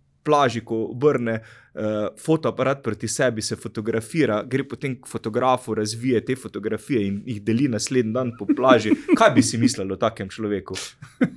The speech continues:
Speaker 1: Pa da je nekaj resno narobe z njim, ne, verjetno. Totalni narcis.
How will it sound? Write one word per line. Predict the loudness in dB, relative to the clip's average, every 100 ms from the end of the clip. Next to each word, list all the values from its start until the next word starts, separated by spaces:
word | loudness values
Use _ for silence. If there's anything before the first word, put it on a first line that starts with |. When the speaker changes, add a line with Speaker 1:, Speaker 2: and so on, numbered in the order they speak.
| -20 _ _
Speaker 1:
Pa | -6
da | -2
je | 0
nekaj | 0 0 -2
resno | 0 0 0 0
narobe | 0 0 4 4
z | 4
njim, | 2 2
ne, | 2 2
verjetno. | 4 4 4 0
Totalni | 0 2 6 6 6 4
narcis. | 6 4 2 0 -2